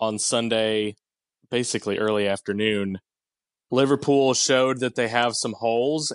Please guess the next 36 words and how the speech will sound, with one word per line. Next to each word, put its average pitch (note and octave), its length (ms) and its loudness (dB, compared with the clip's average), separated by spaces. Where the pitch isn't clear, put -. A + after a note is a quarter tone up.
and A2 160 -4
I G2+ 160 -4
think A2+ 320 -4
they're G#2 200 0
good A2 220 -2
enough A2+ 360 0
to A2 460 -4
plug B2 300 0
them. E3 400 0
And A#2 180 -2
so A2+ 240 0
any A#2+ 200 0
hope A#2+ 260 0
I A2 100 2
have A#2+ 420 0
of A2 140 -4
a G#2+ 60 -4
whole A#2 180 -4
bunch A#2 260 -6
of G#2+ 280 -4
new A#2 340 -4
attacking A2+ 520 -4
talent A2 580 -2
getting A2 280 -2
to G#2 80 -2
feast A#2+ 540 -2
on G#2+ 480 0
poor C3+ 180 4
defending A#2 640 0
is G#2+ 340 -2
probably C3+ 520 0
going A2 280 -2
to G#2 60 -4
be G2+ 340 -4
closed G2+ 380 -4
off. G2 460 -4